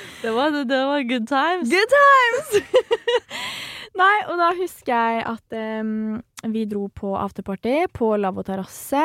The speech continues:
Speaker 2: og da husker jeg at, eh, jeg gikk bort og gratulerte deg.
Speaker 1: Ja, sant.
Speaker 2: Because du var jo faen stjerna av showet.
Speaker 1: <laughs>
Speaker 2: The winner.
Speaker 1: The winner
Speaker 2: Eh,
Speaker 1: takes it all. Ja.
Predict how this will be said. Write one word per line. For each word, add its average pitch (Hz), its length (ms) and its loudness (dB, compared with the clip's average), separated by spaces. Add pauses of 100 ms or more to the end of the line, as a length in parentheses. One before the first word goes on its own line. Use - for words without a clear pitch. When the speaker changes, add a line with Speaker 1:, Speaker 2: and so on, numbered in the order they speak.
(320)
Speaker 2:
og 240 220 -6
da 214 160 0
husker 214 460 -8
jeg 190 180 -4
at, - 240 -10
eh, 196 200 -4
jeg 202 260 0
gikk - 140 -16
bort 190 200 -6
og 185 80 -4
gratulerte 185 680 -8
deg. 403 340 -2 (140)
Speaker 1:
Ja, 208 760 0
sant. 208 160 -12 (160)
Speaker 2:
Because 233 640 0
du 220 220 -2
var 170 180 2
jo 160 100 0 (140)
faen 147 340 -4
stjerna 175 880 -2 (100)
av 185 260 -2
showet. 208 440 0 (360)
Speaker 1:
<laughs> 320 480 2
Speaker 2:
The 220 80 6
winner. 285 360 4 (680)
Speaker 1:
The 247 80 0
winner 277 360 4
Speaker 2:
Eh, 403 40 0
Speaker 1:
takes 453 480 -4
it 415 160 0
all. 440 280 0
Ja. - 160 -12